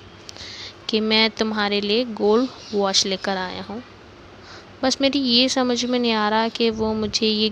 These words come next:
गिफ्ट क्यों देना चाहते हैं, क्योंकि मैंने तो अभी तक ऐसा कुछ काम भी नहीं करा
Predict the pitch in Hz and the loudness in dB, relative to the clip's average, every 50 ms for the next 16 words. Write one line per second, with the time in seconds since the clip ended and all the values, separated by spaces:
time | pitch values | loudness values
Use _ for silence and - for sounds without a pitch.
0 | 214 - 214 214 - - - - - - - 190 190 190 185 196 196 196 196 196 | 0 0 -2 -2 -2 -4 -6 -6 -6 -4 -4 -2 -2 -2 0 0 0 0 0 -2
1 | 196 196 208 190 185 185 - 196 196 196 190 196 196 - - - - - - - | -2 -4 -4 -4 -6 -6 -8 -8 -6 -6 -8 -8 -10 -12 -14 -18 -20 -20 -20 -20
2 | - - - - - - - - - - - - - - 208 202 202 - 208 202 | -18 -18 -18 -18 -18 -18 -20 -20 -20 -20 -18 -10 -4 -2 -2 -2 -2 -2 -4 -2
3 | 202 202 202 202 202 214 208 208 - 220 208 196 208 202 - - 208 208 - - | -2 -2 0 0 0 0 0 2 2 2 2 2 -2 -4 -2 -2 -4 -4 -4 -10
4 | - - - - - - - - - - - - - - - - - - - - | -20 -20 -20 -20 -20 -20 -20 -20 -20 -20 -20 -20 -20 -20 -20 -20 -20 -20 -16 -10
5 | - 208 202 - 220 208 - 220 - - - - - - - - - - 208 202 | -6 -6 -4 -4 -4 -4 -4 -6 -4 -4 -8 -8 -10 -16 -18 -8 -2 2 2 2
6 | 190 190 190 196 202 208 208 214 214 208 - 196 196 196 202 | 2 0 -2 -2 -2 -2 -2 -2 -4 -2 -2 -2 -2 -2 -4